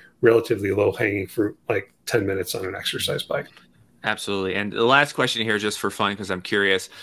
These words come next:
Speaker 2: I don't have a winter sport yet that I do. So should I take up skiing or snowboarding?
Speaker 1: So I actually used to teach a class <laughs> on skiing and snowboarding
Speaker 2: <laughs>
Speaker 1: injury prevention at Stanford. And so here's, here's the deal.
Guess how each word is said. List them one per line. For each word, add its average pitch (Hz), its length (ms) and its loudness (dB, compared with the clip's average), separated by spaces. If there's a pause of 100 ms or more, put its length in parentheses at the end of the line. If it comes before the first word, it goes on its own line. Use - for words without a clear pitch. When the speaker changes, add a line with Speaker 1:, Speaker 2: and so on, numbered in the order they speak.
(160)
Speaker 2:
I 117 120 2
don't 131 120 2
have 127 120 0
a 113 60 0
winter 120 240 -2
sport 117 340 -2
yet 113 260 0
that 104 100 -4
I 98 100 2
do. 110 420 -2 (240)
So 101 400 -2 (120)
should - 180 0
I 107 80 0
take 123 280 -2
up 113 100 -2
skiing 151 580 0
or 113 80 2
snowboarding? 101 680 -2 (840)
Speaker 1:
So 135 480 8
I - 80 6
actually 135 280 6
used 127 160 2
to 120 60 -2
teach - 240 2
a - 40 -8
class - 480 6
<laughs> - 0 -
on 165 140 4
skiing 135 320 4
and 120 80 4
snowboarding 123 500 4
Speaker 2:
<laughs> 143 40 -4
Speaker 1:
injury 127 340 4
prevention 107 600 -2 (200)
at 277 400 0
Stanford. 117 500 2
And 113 180 0
so 131 380 4
here's, 143 280 0
here's 131 180 -2
the 127 80 0
deal. 101 320 -2